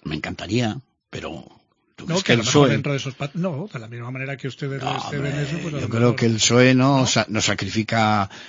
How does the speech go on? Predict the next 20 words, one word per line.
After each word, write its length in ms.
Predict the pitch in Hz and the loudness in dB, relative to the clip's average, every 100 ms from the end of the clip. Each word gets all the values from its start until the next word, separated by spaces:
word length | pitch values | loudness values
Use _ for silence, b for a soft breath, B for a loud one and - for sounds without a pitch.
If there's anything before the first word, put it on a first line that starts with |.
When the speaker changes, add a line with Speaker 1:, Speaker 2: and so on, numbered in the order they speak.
| B | B
Speaker 1:
una 220 | 101 113 104 | 4 4 4
plaza 580 | 117 113 - 120 117 110 | 4 2 4 4 4 2
como 160 | 110 107 | 0 -2
Torrelavega, 600 | 107 107 117 131 147 135 | -2 0 2 4 4 4
que 320 | 113 113 117 | 4 6 6
es, 140 | 107 | 2
eh, 340 | 104 107 104 101 | 2 2 2 0
no 220 | 101 110 | 0 0
solamente 420 | 113 110 113 110 | 2 2 2 0
la 120 | 107 | -2
segunda 320 | 92 104 110 107 | 0 2 2 2
ciudad 180 | 117 | 2
de 80 | 117 | 4
Cantabria, 380 | 123 120 139 139 | 4 4 4 4
sino 280 | 127 110 101 | 4 4 6
la 120 | 107 | 8
importancia 720 | 135 131 107 113 101 151 175 | 8 8 6 2 2 4 8
que 80 | 233 | 8
tiene 200 | 165 185 | 8 6
Torrelavega, 680 | 123 131 107 101 131 151 190 | 6 2 2 2 6 6 6